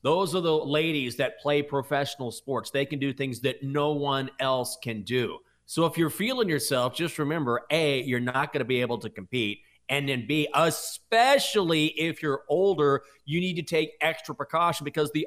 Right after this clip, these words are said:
only people that can pull this off at an advanced age are who? The greatest athletes ever. The greatest athletes on the planet. I just feel bad. Imagine being in a whe-, you're wheelchair bound because you tore up your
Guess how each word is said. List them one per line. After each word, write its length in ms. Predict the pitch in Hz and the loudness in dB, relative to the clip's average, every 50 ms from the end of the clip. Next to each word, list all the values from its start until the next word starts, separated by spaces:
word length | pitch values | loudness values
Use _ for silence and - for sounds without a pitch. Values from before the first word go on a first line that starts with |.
| - _ _ | -6 _ _
only 480 | 160 175 196 214 214 214 208 208 208 196 | 4 4 6 6 6 4 4 2 0 0
people 380 | - - 185 185 156 175 185 | 0 -2 -4 -2 -2 -2 -2
that 160 | 156 156 - - | -2 -2 -2 -6
can 100 | 143 127 | -8 -6
pull 220 | - 160 165 165 | -4 -4 -4 0
this 240 | 151 147 143 - 151 | 0 -2 0 0 2
off 240 | 156 156 139 127 - - - - _ _ | 4 4 4 2 0 -4 -14 -20 _ _
at 180 | 131 143 151 160 | 0 2 2 2
an 100 | 147 147 | 2 2
advanced 440 | 147 120 143 147 147 147 143 - - - | 0 2 2 0 0 0 -2 -4 -4 0
age 340 | 147 143 143 147 143 - - - | 2 4 4 2 2 -2 -4 0
are 200 | 135 135 139 135 | 2 2 2 4
who? 400 | 120 147 165 185 208 226 220 - - _ _ _ _ _ | 2 2 2 4 2 2 0 -4 -12 _ _ _ _ _
The 100 | 131 156 | 0 0
greatest 560 | 143 120 139 160 170 175 180 185 180 - - - - | 0 2 2 2 2 2 2 0 0 -2 -4 -2 0
athletes 580 | 160 170 185 175 175 - 180 170 175 170 - - - - | 2 2 2 0 -2 -2 0 0 0 0 -2 -10 -2 0
ever. 360 | 156 175 202 175 131 90 90 - - _ _ - | 0 0 2 0 -2 -4 -4 -8 -14 _ _ -2
The 100 | 135 147 | -2 -2
greatest 500 | 113 131 160 170 185 185 180 - - - - | 0 0 0 2 2 2 0 -2 -4 -4 -2
athletes 720 | 139 147 175 190 175 131 135 127 135 143 - - - - _ _ _ _ _ _ _ _ _ _ - | -2 0 0 -2 -4 -4 -2 -2 -2 -2 -4 -8 -10 -10 _ _ _ _ _ _ _ _ _ _ 2
on 180 | 196 208 214 214 | 2 4 4 2
the 60 | 208 | 0
planet. 480 | - - - 175 208 233 202 127 - - - _ _ _ _ _ _ - | -2 -2 -2 0 0 0 0 -2 -4 -8 -16 _ _ _ _ _ _ 0
I 100 | 156 247 | 0 0
just 140 | 269 - - | 0 -2 -2
feel 120 | 190 156 | -4 -2
bad. 260 | 110 127 131 - - - | 0 2 2 2 2 2
Imagine 500 | 143 151 160 185 226 311 320 359 339 226 | 0 2 2 2 2 2 2 0 0 2
being 240 | 170 208 226 233 208 | 2 2 2 2 2
in 100 | 185 156 | 2 2
a 60 | 127 | 0
whe-, 260 | 120 117 113 127 190 - - | 0 -2 -2 -2 -4 -2 0
you're 200 | 196 196 160 139 | 0 0 0 0
wheelchair 680 | 120 123 143 170 214 269 285 220 - - 247 240 214 | -2 -2 -2 0 0 0 0 -2 -4 -4 -2 -2 -2
bound 400 | 151 160 170 131 147 180 208 208 | -2 0 0 0 2 2 2 0
because 260 | 180 - - 156 135 120 | 0 -2 -2 -4 -2 -2
you 80 | 127 | -6
tore 300 | 107 - - 175 180 196 | -6 -6 -4 -2 0 0
up 120 | 202 202 - | 0 -2 -4
your 140 | 117 - | -8 -8